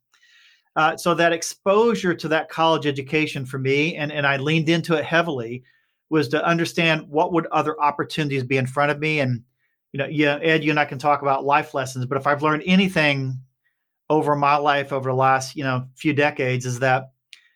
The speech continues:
success significance really follows the depth and the span of relationships.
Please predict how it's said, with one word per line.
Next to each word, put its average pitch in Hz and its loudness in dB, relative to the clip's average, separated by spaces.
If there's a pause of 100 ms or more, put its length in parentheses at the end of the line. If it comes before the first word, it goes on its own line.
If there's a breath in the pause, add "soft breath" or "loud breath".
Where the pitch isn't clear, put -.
(340 soft breath)
success - 0
significance 147 -2 (100)
really 170 2
follows 143 0 (520)
the 131 -2
depth 156 0
and 143 -4
the 135 -4
span 147 0
of 127 -4
relationships. 131 -4